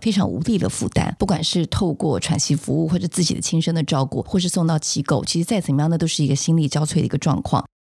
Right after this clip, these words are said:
所以呢，当您在研究改善失智症老人的认知退化问题的时候，我就觉得这是一个非常非常棒的一种分享，特别是到底正确的运动形态，老师刚刚有特别提到嘛，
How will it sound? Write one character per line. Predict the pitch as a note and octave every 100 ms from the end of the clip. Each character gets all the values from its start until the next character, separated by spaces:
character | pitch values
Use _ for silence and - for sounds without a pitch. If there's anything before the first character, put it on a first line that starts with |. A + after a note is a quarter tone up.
| _ -
所 | - F4
以 | D4+
呢， | A3+ G#3+ - -
当 | - E4+
您 | C4+ A3+
在 | B3+
研 | F3+ E3+
究 | A#3+ G3
改 | C#3+
善 | B2+ A3+
失 | G#3 G#3+
智 | G#3
症 | F#3+ F#3
老 | D#3 F2
人 | D3
的 | E3+
认 | F#3+ G3 E3
知 | F#3
退 | F3+ F#3
化 | E3
问 | E3 D3+
题 | - C3+
的 |
时 | D3+ D#3
候， | - D3 - _ - A#3
我 |
就 | C#4
觉 | G3
得 |
这 | G3+
是 | G3+ G#3+
一 | F3
个 | D#3+
非 | - G3
常 | E3
非 | F3
常 | E3 D#3
棒 | A3+ E3 D#3
的 | D3+
一 | F#3
种 | F3 D#3
分 | D#3 F3 F3+
享， | - - - _ _
特 | - D#4
别 | C4+ F#3 G3
是 | - A3 - _ _
到 | - F4
底 | B3 D#3 C#3
正 | - G4+ D#4
确 | A3+ - C4+
的 | A3+
运 | B3+ G#3+
动 | A3+ G3
形 | E3+ - E3
态， | G#3+ F3+
老 | D3
师 | -
刚 | F#3+
刚 | G3
有 | D3
特 | - F3+
别 | E3
提 | - -
到 | - D3
嘛， | -